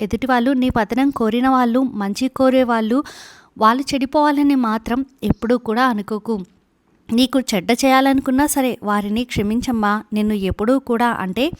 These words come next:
ఎప్పుడూ కూడా ఈ సాయి తండ్రిని ప్రార్థిస్తూ ఉంటావు కదా, అన్నీ కూడా నేను దగ్గరుండి చూసుకుంటాను. నీకు ఎప్పుడూ కూడా మంచి జరుగుతుంది తప్ప చెడు అస్సలు జరగదు. ఎప్పుడైతే కష్టపడతావో దానికి తగ్గ ప్రతిఫలం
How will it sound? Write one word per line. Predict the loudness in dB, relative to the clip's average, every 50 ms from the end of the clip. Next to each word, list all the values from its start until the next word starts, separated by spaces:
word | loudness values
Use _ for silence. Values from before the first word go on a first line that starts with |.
| _ _ _ _ _
ఎప్పుడూ | -10 -10 -6 -4 -2 0 0 0
కూడా | -2 -2 -2 -2
ఈ | -2 -4 -6
సాయి | -8 -6 -6 -6 -4 -4 -4
తండ్రిని | -4 -4 -4 -4 -4 -4 -4 -6
ప్రార్థిస్తూ | -4 -4 -6 -4 -6 -4 -6 -6 -6 -2 -2 -2
ఉంటావు | -2 -2 -2 -2 -2 -2 -2 -2
కదా, | -4 0 0 0 -2 -2 -6 -18 -20 -20 -20 -20 -8 _
అన్నీ | 0 2 2 2 2
కూడా | 0 0 -2 0 0
నేను | 0 0 0 0 0 -2
దగ్గరుండి | -2 -4 -6 -4 -4 -4 -4 -4 -4 -4 -6 -6 -6
చూసుకుంటాను. | -6 -8 -8 -8 -8 -8 -6 -4 -4 -2 -2 -4 -8 -10 -18 -20 -20 -10 _
నీకు | -2 -2 0 0
ఎప్పుడూ | -2 -2 -2 -4 -2 -2 0 0 0
కూడా | 0 0 -2 0 0
మంచి | 0 0 -2 -2 -4 -4
జరుగుతుంది | -2 -2 0 0 -2 -2 -2 -2 -2 0 -2 -2
తప్ప | -4 -6 _ -6 -6 -6 -4 -4 -2 -2 -2 -4 -8 _ _ _ _ -4
చెడు | -2 0 0 -2 -4 -6
అస్సలు | -10 -10 -4 -2 -2 0 0
జరగదు. | 0 0 -2 -2 -2 0 0 0 -2 -2 -6 _ -6
ఎప్పుడైతే | -6 -6 -4 -4 -2 -2 0 -2 -2
కష్టపడతావో | -4 -4 -8 -6 -6 -2 -2 -2 -2 0 0 0 0 0 -2
దానికి | -2 -4 -4 -2 -2 -2 -2 -4 -4
తగ్గ | -4 -6 -4 -4 -6
ప్రతిఫలం | -4 -4 -4 -2 -4 -4 -2 0 0 0 0 -2